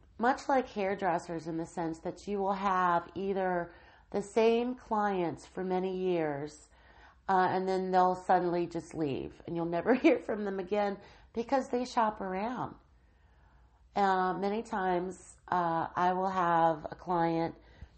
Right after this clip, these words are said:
who is also getting two or three other readings from other readers at the same time because they want to hear any hope, any sign of hope of having, you know,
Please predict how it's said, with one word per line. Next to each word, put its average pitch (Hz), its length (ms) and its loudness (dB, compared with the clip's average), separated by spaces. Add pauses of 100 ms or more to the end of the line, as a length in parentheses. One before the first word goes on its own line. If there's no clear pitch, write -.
who 233 160 4
is 220 100 2
also 226 380 2
getting 185 340 -2
two - 200 -8
or 208 120 -4
three 202 240 -6
other 185 220 -2
readings 208 400 -4
from 196 200 -8
other 190 200 -4
readers 208 420 -4
at 175 100 -10
the 170 80 -12
same 180 300 -8
time 208 400 -6 (480)
because 196 300 -6
they 202 160 -4
want 190 180 -4
to 165 60 -8
hear 175 720 -4 (760)
any 220 320 2
hope, 202 480 0
any 190 320 -4 (320)
sign 180 580 2
of 175 120 -4
hope 175 460 0 (100)
of 156 380 2 (1300)
having, 180 520 0
you 180 100 -2
know, 151 420 0